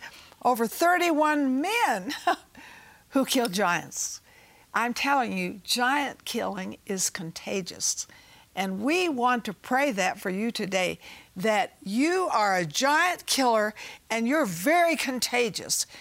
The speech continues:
People who get around you want to kill giants too.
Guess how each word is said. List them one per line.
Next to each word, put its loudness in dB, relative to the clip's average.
People 2
who 2
get 2
around 4
you 2
want 2
to 0
kill 0
giants 0
too. -8